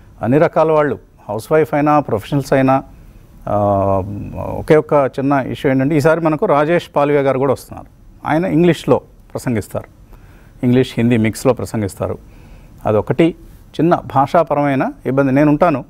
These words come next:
మధ్యలో తర్జుమా చేసి అనువదించి చెప్పడానికి. ఆ, అంతకుమించి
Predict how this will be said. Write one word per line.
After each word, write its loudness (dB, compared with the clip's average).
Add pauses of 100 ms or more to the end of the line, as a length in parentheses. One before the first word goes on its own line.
(400)
మధ్యలో -2 (140)
తర్జుమా 0
చేసి -2
అనువదించి 0
చెప్పడానికి. -2 (640)
ఆ, -4
అంతకుమించి 0